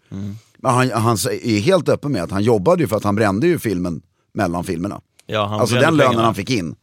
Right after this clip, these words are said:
Speaker 1: Den brände han.
Speaker 2: Den brände han. Så att, eh, han, han var, han var ju nog
Speaker 1: Vad hände efter den här Maverick? För
Speaker 2: Jo.
Speaker 1: det var ju filmen då som
Speaker 2: Ja, och sen kom ju, sen började hans T V-karriär.
Speaker 1: Ja.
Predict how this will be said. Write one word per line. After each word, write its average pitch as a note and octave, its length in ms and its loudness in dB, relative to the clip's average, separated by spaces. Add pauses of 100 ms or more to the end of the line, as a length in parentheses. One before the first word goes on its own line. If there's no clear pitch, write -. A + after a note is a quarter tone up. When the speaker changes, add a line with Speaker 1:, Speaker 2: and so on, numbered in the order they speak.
(200)
Speaker 1:
Den A2+ 120 -6
brände G#2 260 -6
han. F2+ 200 -14
Speaker 2:
Den C3+ 220 2
brände A2+ 260 0
han. D2 180 -6
Så G#2 100 -6
att, - 240 -12
eh, A2 160 0
han, G#2+ 200 0
han A2 100 2
var, A2 160 0
han A#2 160 0
var D3 160 4
ju D#3+ 60 2
nog E2 220 -4 (1160)
Speaker 1:
Vad C3 140 -2
hände F3 320 0
efter E3+ 180 -4
den C3+ 80 -4
här B2 80 0
Maverick? G2+ 680 -4
För - 120 -20
Speaker 2:
Jo. G3+ 160 4
Speaker 1:
det D#3 100 4
var D3 200 0
ju B2 60 -2
filmen G#2+ 500 -6
då G2 200 -6
som F#2+ 320 -10 (180)
Speaker 2:
Ja, A#2+ 300 0
och D3+ 140 -2
sen C#3+ 180 0
kom B2 220 0
ju, G2+ 440 -2 (180)
sen F3+ 200 4
började C3 320 4
hans F#2+ 220 -4
T C3 220 0
V-karriär. F2+ 580 -2 (260)
Speaker 1:
Ja. A2 320 -6